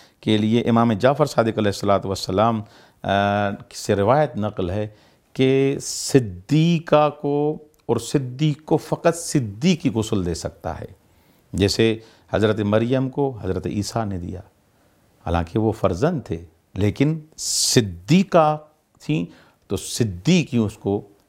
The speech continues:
غسل دے سکتا ہے۔ اور ایک روایت کے مطابق صدیقہ سے مراد معصوم ہے،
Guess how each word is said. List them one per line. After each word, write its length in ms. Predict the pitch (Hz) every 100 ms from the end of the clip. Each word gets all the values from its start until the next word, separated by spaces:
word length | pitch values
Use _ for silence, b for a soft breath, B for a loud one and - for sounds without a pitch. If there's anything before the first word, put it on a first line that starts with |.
| _ 95
غسل 340 | 101 107 87
دے 80 | 87
سکتا 400 | - - - 87
ہے۔ 80 | - B B
اور 120 | 160
ایک 240 | - 165 156
روایت 340 | 135 160 190
کے 80 | 156
مطابق 720 | 131 110 123 156 170 - _
صدیقہ 760 | - - 127 95 92 170 170 160
سے 180 | 156 143
مراد 240 | 135 151
معصوم 680 | 117 104 90 - - 113 87
ہے، 260 | 73 -